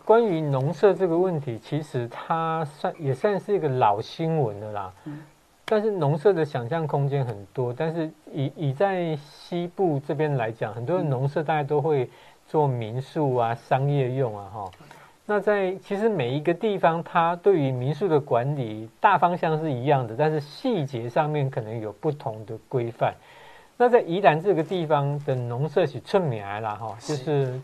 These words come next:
Speaker 1: 出名的多啊，出名的就是漂亮。那我，阿明是觉得就是这个部分确实是哈，我们就是
Speaker 2: 嗯。
Speaker 1: 来开一个这个专门的单元，就是在讲宜兰的农舍的部分。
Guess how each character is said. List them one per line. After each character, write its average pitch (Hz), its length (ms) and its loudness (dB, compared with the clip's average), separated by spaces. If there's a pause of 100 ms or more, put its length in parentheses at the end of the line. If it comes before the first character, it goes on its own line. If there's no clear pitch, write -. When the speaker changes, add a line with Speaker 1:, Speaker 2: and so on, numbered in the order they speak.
Speaker 1:
出 170 160 -2
名 139 220 -2
的 120 180 0 (160)
多 165 260 2
啊， 180 80 -4
出 175 160 -2
名 131 280 -2
的 120 120 -4
就 131 160 -4
是 127 180 -6
漂 208 240 0
亮。 190 220 2 (880)
那 233 160 4
我， 156 160 0 (320)
阿 208 140 0
明 175 160 0
是 196 100 -4
觉 139 160 -2
得 131 120 2
就 143 160 -4
是 143 160 -2
这 233 160 4
个 190 80 2
部 202 160 2
分 175 240 2
确 196 200 4
实 127 220 -4
是 147 220 -2
哈， 123 100 -2
我 113 260 -4
们 127 200 -4
就 156 180 -2
是 143 340 -2 (160)
Speaker 2:
嗯。 143 100 -12 (280)
Speaker 1:
来 127 140 -2
开 160 220 -2
一 160 100 -2
个 131 120 -4
这 131 140 -4
个 123 100 -2
专 135 220 0
门 120 160 -4
的 110 120 -4
单 127 260 0
元， 107 160 -8
就 127 100 -4
是 139 140 4
在 131 40 -8
讲 101 240 -8
宜 110 160 -6
兰 117 220 -2
的 104 100 -12
农 101 320 -12
舍 131 220 -2
的 113 100 -2
部 113 220 -8
分。 107 220 -6